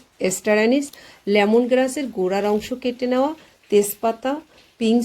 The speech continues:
সল্ট, একটা আলু দিয়ে দিলাম। আর বেশি করে পানি দিয়ে কড়াইটা ঢাকনা দিয়ে ঢেকে দিলাম। টকবক করে ফুটে উঠলে একবার নেড়ে দিলাম। মাংস সিদ্ধ হতে থাক। এদিকে আমি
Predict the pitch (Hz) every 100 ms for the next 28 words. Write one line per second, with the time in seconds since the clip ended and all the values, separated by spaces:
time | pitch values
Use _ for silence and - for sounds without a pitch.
0 | - 262 302 - _ _ _ 208 208 -
1 | 247 - 196 180 175 165 165 165 160 156
2 | 165 - _ - 208 175 - 180 185 -
3 | 208 220 233 175 170 180 220 226 208 -
4 | - _ _ _ _ - _ _ - 202
5 | 196 214 254 220 175 165 - 202 214 269
6 | 302 - 180 156 - - - - - _
7 | _ _ _ _ 208 196 214 254 254 269
8 | 285 - 226 226 233 233 240 285 311 -
9 | - 190 170 202 208 208 202 220 247 294
10 | 330 - _ _ - 208 220 233 311 -
11 | 208 165 175 175 165 165 156 151 _ _
12 | 220 220 269 294 294 214